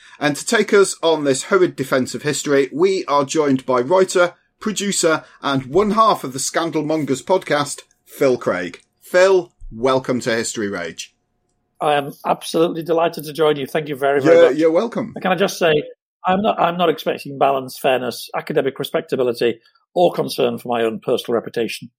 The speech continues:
Speaker 2: nor yours.
Speaker 1: This, this is exactly what we are looking for. Um, and, you know, at the time of recording, the moon landing conspiracy Egypts are coming out of the real woodwork for us. So, uh,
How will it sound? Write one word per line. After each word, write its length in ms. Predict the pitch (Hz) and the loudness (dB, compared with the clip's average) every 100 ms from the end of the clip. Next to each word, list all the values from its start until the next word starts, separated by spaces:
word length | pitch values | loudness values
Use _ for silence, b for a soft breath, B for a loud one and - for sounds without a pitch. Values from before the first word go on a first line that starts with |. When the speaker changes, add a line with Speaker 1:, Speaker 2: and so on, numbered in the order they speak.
| _ | _
Speaker 2:
nor 220 | 120 110 | -4 0
yours. 380 | 107 101 95 - _ _ _ _ - | 0 -2 -6 -10 _ _ _ _ -2
Speaker 1:
This, 600 | 170 175 - - - - _ - | 2 2 0 -2 -2 -8 _ -2
this 260 | 160 - | -2 0
is 100 | 143 | 0
exactly 760 | 151 135 - 156 - - 147 139 | 0 0 0 0 0 -2 2 4
what 280 | 135 131 | 4 2
we 100 | 135 | 2
are 160 | 127 131 | 4 4
looking 360 | 123 131 127 117 | 2 0 -2 -2
for. 360 | - 117 110 B B B B B B 113 | -2 0 0 B B B B B B -2
Um, 360 | 120 113 110 - | 0 2 0 2
and, 480 | 185 185 180 170 | 2 2 0 -6
you 80 | 185 | -2
know, 180 | 165 143 | 4 6
at 100 | 139 | 4
the 60 | 139 | 2
time 300 | 214 202 175 | 4 4 2
of 140 | 160 | -4
recording, 720 | 143 156 139 131 131 123 123 | -2 4 4 4 2 2 0
the 240 | - 127 127 | 2 4 4
moon 300 | 139 151 156 | 2 0 2
landing 400 | 139 123 120 113 | 2 2 0 0
conspiracy 760 | - 120 - - 117 113 127 | -2 -2 -2 0 0 0 -2
Egypts 480 | 117 120 - - - | -2 -2 -2 -2 -2
are 60 | - | -4
coming 320 | - 120 117 | 0 0 0
out 160 | 120 | -2
of 60 | 120 | 0
the 60 | 123 | -2
real 300 | 131 139 143 | 0 0 2
woodwork 560 | 135 120 120 113 - | 2 4 2 0 -4
for 340 | - 120 120 135 | -2 2 4 4
us. 140 | 135 | 2
So, 480 | - - 123 120 123 | 0 0 0 2 2
uh, 200 | 120 | 2